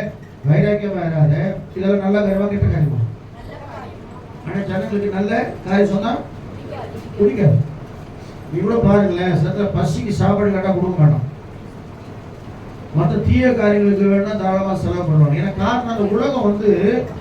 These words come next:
உலகத்தையே சிந்தித்து கொண்டிருக்கிறபடினாலே,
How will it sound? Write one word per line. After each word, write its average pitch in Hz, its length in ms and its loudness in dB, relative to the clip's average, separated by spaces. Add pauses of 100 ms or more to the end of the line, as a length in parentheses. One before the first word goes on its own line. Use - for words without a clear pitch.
(400)
உலகத்தையே 254 680 2
சிந்தித்து 254 440 0
கொண்டிருக்கிறபடினாலே, 202 1300 0